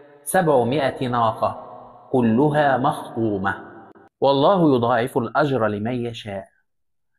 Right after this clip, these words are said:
بحسب الإخلاص والنية، وحال المنفق من اليسر والعسر، وحال النفقة هل هي من حلال أم من حرام، هل وضعت في موضعها الصحيح؟ وانتبه جيداً،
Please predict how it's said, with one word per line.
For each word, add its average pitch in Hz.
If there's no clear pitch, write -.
بحسب 123
الإخلاص 113
والنية، 98
وحال 180
المنفق 143
من 110
اليسر 107
والعسر، 104
وحال 127
النفقة 107
هل 147
هي 156
من 113
حلال 123
أم 127
من 113
حرام، 95
هل 151
وضعت 120
في 98
موضعها 123
الصحيح؟ -
وانتبه 147
جيداً، 110